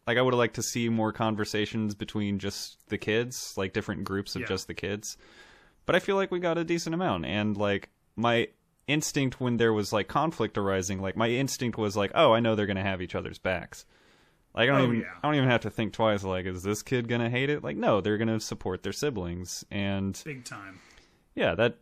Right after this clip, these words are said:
Speaker 1: that felt really good, just knowing that, like, however I felt about the family, they did all have each other's back at the end of the day. It was
Speaker 2: Most definitely.
Speaker 1: it was really cool. And,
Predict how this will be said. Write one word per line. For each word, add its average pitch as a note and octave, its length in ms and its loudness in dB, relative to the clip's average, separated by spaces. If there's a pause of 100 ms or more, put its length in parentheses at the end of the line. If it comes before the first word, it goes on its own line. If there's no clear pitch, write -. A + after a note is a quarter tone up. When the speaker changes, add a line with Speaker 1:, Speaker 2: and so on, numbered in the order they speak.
Speaker 1:
that C#3+ 200 6
felt E3 260 4
really B2 260 4
good, G2 320 2
just - 260 -2
knowing G2 360 0
that, F2+ 340 -2
like, F2+ 420 -6 (880)
however A#2 500 6
I F2+ 80 -2
felt C#3 280 2
about F#2+ 260 -2
the F#2+ 60 -10
family, F2+ 380 -6
they C3 160 -2
did D#3+ 180 6
all A#2+ 200 6
have F#2+ 180 2
each F#2 160 -6
other's F2 240 -4
back F2+ 400 -6 (100)
at F#2 180 -6
the F2+ 100 -12
end F2 100 -8
of E2+ 60 -10
the E2+ 80 -10
day. E2 300 -6 (300)
It G#2 120 -4
was F#2+ 420 -6
Speaker 2:
Most C#3 240 -10
definitely. G2+ 580 -18
Speaker 1:
it - 60 -4
was B2 160 0
really F2 180 -4
cool. F2 300 -8 (240)
And, G#2 300 0